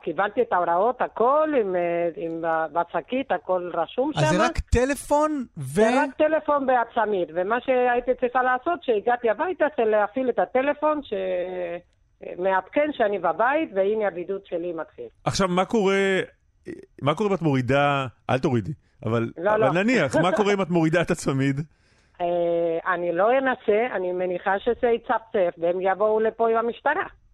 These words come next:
Speaker 2: אה, רגע, אפשר בקלות להוריד את הצמיד?
Speaker 1: בהחלט לא, צריך לחתוך אותו.
Speaker 2: אה, רק
Speaker 1: אין אופציה
Speaker 2: לחתוך
Speaker 1: להוריד.
Speaker 2: אותו.
Speaker 1: כן, כן, כן. אין, אין אופציה להוריד.
Speaker 2: ואם את חותכת אותו?
Speaker 1: אני שוב חושבת שזה,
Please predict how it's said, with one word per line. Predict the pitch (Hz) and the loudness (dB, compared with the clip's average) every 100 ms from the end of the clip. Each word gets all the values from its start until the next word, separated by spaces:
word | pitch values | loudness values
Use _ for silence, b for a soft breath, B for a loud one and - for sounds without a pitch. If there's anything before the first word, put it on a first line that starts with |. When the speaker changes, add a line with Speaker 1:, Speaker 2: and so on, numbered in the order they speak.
| _ _ _ _ _ - - _ - | _ _ _ _ _ -20 -20 _ -8
Speaker 2:
אה, | 180 175 | -4 -2
רגע, | 175 | 0
אפשר | 151 175 | 0 0
בקלות | 185 - 143 180 | 0 0 0 0
להוריד | 247 247 262 | 0 0 0
את | 247 | -4
הצמיד? | - 269 339 330 302 _ _ _ | -2 0 0 -2 -6 _ _ _
Speaker 1:
בהחלט | 170 175 - 208 214 214 | -4 -4 -2 0 0 0
לא, | 135 - _ - | -4 -4 _ -8
צריך | 151 170 196 | -6 -2 -2
לחתוך | - 196 185 | -2 0 0
אותו. | 180 - - _ _ _ 170 | -2 -6 -14 _ _ _ -2
Speaker 2:
אה, | 180 180 | 0 2
רק | |
Speaker 1:
אין | 185 | 0
אופציה | 180 - 180 | 0 0 0
Speaker 2:
לחתוך | 208 | 2
Speaker 1:
להוריד. | 165 156 - | 2 0 -2
Speaker 2:
אותו. | 131 120 _ | -4 -6 _
Speaker 1:
כן, | 220 214 208 | 0 0 0
כן, | 214 196 156 | 0 -2 -2
כן. | 143 - _ _ - | -8 -10 _ _ -10
אין, | 175 175 | -10 -8
אין | 180 190 | -6 -4
אופציה | 190 - 156 | -4 -4 -4
להוריד. | 143 131 120 - | -4 -6 -10 -10
Speaker 2:
ואם | 143 175 | -4 -2
את | 220 | 0
חותכת | 214 - 156 151 135 | -2 -2 -4 -4 -8
אותו? | 135 151 165 - _ _ _ _ _ _ _ _ _ | -8 -8 -8 -10 _ _ _ _ _ _ _ _ _
Speaker 1:
אני | 143 131 131 123 | -12 -10 -10 -6
שוב | 202 185 - | -4 -4 -6
חושבת | 135 - 160 165 | -10 -6 -4 -4
שזה, | - 190 185 185 185 175 180 | -2 0 2 2 0 -4 -2